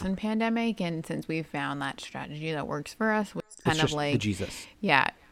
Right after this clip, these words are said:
Speaker 2: Yeah. Just get the
Speaker 1: The
Speaker 2: Jesus who walks on water and, like,
Speaker 1: Yeah.
Speaker 2: get it to that point. And, like, so, I mean, s-, we're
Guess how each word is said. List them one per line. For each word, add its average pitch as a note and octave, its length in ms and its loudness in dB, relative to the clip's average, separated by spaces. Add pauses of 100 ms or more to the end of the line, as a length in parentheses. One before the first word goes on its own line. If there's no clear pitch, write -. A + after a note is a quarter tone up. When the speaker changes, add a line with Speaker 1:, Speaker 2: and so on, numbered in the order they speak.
(420)
Speaker 2:
Yeah. D#3+ 380 0
Just - 240 -6
get A3 160 -2
the A#3 60 0
Speaker 1:
The G3 40 0
Speaker 2:
Jesus F3+ 360 0
who E3+ 80 0
walks - 300 -6
on - 60 -2
water G#3 100 0
and, E3 200 0
like, C3+ 100 2
Speaker 1:
Yeah. G#2+ 80 4
Speaker 2:
get D3+ 140 -4
it C#3+ 100 -8
to - 80 -14
that D#3 160 -2
point. F#3 380 0
And, D#3+ 220 -4 (460)
like, D3 480 -4 (720)
so, G3+ 280 6
I D#3 120 8
mean, F#3 160 4
s-, - 180 -6
we're G3+ 320 8